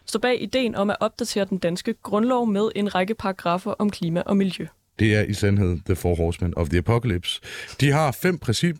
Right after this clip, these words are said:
Speaker 2: principper, de gerne vil have tilføjet til grundloven. Retten til ren luft, retten til drikkevand, retten til ren mad, hvad det så end betyder,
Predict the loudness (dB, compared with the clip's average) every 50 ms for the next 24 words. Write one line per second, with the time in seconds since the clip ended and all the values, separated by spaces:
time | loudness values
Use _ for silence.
0 | -2 0 0 2 2 2 0 0 0 0 2 2 2 2 2 2 2 2 2 2
1 | 0 0 0 2 0 0 0 0 0 2 2 2 4 2 2 0 -2 -4 -8 -18
2 | -20 -20 -10 _ 0 2 2 2 0 0 0 0 2 2 4 4 2 2 0 -2
3 | -10 -18 _ -2 -2 0 0 0 -2 -2 0 0 0 2 2 2 0 0 0 -2
4 | -4 _ -18 -20 _ _ _ -4 0 0 2 2 0 0 0 -2 -4 -4 -2 0
5 | 0 2 2 2 2 2 2 2 2 2 -2 _ _ _ _ _ -18 -16 -16 -16
6 | -16 -16 -18 -20 -20 -12 _ 0 0 2 2 2 2 2 0 0 0 -2 -2 0
7 | 2 2 2 0